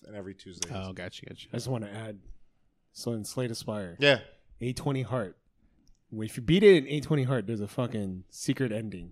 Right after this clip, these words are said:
Speaker 3: Well, I've never looked at the endings. And I knew going in, the ending is gonna be shitty. So normal thing happens, you kill the heart, and then one of the bosses show up. "Ooh,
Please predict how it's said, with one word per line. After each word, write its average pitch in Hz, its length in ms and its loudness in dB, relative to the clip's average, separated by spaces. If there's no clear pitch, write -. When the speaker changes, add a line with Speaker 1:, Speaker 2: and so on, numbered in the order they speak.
Speaker 3:
Well, 143 140 2
I've 147 140 2
never 185 260 6
looked 208 240 4
at 170 80 0
the 131 160 2
endings. 107 500 -2
And 143 100 2
I 151 80 6
knew 226 260 10
going 202 280 10
in, 135 360 8
the 113 80 0
ending 131 220 2
is 113 160 -4
gonna 117 120 0
be 101 100 -4
shitty. - 420 -6
So 117 360 -2
normal 156 580 0
thing 139 180 0
happens, 127 400 -6
you 107 80 -12
kill 135 180 -6
the 123 80 -4
heart, 110 400 -6
and 127 120 0
then 127 220 2
one 143 160 0
of 139 80 -2
the 131 60 -6
bosses 113 420 -6
show 92 240 -12
up. - 420 -12
"Ooh, 120 840 2